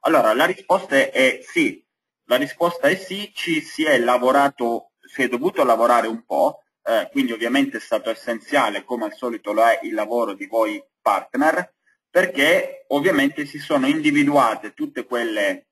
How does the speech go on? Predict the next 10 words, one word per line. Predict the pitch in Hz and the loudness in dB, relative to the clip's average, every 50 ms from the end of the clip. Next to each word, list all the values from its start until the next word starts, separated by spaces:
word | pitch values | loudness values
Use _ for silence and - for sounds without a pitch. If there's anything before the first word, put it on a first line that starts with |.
| _ | _
eh, | - 104 104 104 101 98 98 95 92 92 87 82 - _ | -4 -4 -2 -2 0 0 -2 -2 -2 -2 -4 -6 -6 _
caratteristiche | - 127 143 135 127 - - 135 - 180 175 - - - 117 - 110 104 | 0 0 2 0 0 -2 -2 -2 -2 -2 -2 -4 -10 -16 -12 -10 -10 -8
fondamentali | - 127 123 117 110 110 107 110 113 - 160 147 135 120 101 | -4 -6 -4 -2 -2 -4 -4 -6 -4 -2 0 0 0 0 -4
che | - 110 | -8 -10
vi | 98 101 | -8 -8
ho | 107 104 | -4 -4
detto | 120 123 - - | -4 -4 -4 -6
in | 104 101 | -8 -8
precedenza, | 92 107 104 - - 147 165 165 139 113 104 - - - | -8 -10 -10 -10 -4 -2 0 0 0 -2 -4 -12 -18 -18
quindi | - 113 110 107 107 104 104 104 104 101 | -16 -16 -16 -14 -14 -12 -10 -10 -10 -10